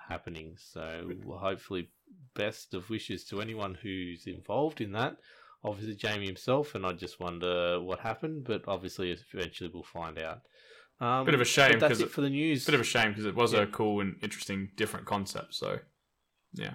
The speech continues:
Speaker 1: That's it. And the more, <laughs> and look, I don't wanna see the same thing over and over again. So that's why I encourage and, and, uh, you know,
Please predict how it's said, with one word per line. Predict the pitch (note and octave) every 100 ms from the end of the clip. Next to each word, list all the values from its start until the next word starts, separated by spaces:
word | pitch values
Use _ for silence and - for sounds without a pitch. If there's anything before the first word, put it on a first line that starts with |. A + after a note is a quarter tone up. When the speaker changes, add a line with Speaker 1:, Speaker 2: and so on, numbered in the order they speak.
| - _ _ _ _
Speaker 1:
That's | F3 C#3 D#3
it. | C#3
And | B2+
the | C3+
more, | C#3+ D3+ C#3 -
<laughs> |
and | D3+ C#3+ E3 - D3 - F3 C3+ A#2 - _ -
look, | C3+ A2+ - - _ _ _ _ _ _ _ -
I | B2
don't | B2 A2
wanna | A2
see | - G#2
the | F#2
same | G#2+ F#2+
thing | F#2+ F#2+
over | F#2 F#2
and |
over | F2+ F2+
again. | G2+ A2
So | - G2
that's | -
why | G2 F#2
I | F2
encourage | E2+ F#2+ F#2 F#2 -
and, | F2 F#2 F2+ G2
and, | F#2 F2+ F2 F2 F#2 - F#2+ F#2 - -
uh, | G#2 F2+ -
you | G#2 F2+
know, | F2